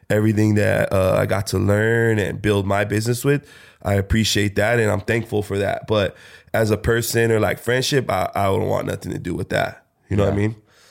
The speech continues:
Speaker 2: So there's this whole time when you're, like, learning all this
Speaker 1: <clears throat>
Speaker 2: fitness stuff, uh, at any time, did you have any like, tendency to wanna, like, go back to the old life.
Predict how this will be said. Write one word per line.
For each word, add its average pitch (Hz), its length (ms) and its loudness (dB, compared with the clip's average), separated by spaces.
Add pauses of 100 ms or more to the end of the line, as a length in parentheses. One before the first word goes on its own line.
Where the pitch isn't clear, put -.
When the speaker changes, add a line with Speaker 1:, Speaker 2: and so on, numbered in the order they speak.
(120)
Speaker 2:
So 127 140 -2
there's 143 260 2
this 127 220 0
whole 131 180 2
time 127 380 -2
when 104 100 0
you're, 104 120 2
like, 95 160 0
learning 104 300 0
all 101 140 2
this 90 160 -4
Speaker 1:
<clears throat> 71 120 0
Speaker 2:
fitness 107 280 0
stuff, 92 520 0 (580)
uh, 107 240 2
at 98 260 -2
any 127 300 0
time, 113 560 -2
did 90 200 -6
you 101 120 -4
have 104 580 0
any 113 760 -2 (1000)
like, 101 360 -2 (220)
tendency 131 1040 0 (160)
to 107 680 0 (1040)
wanna, 117 580 0
like, 95 220 -2
go 113 200 0
back 110 280 -2
to 113 120 -4
the 98 140 0
old 101 300 2
life. 113 400 -2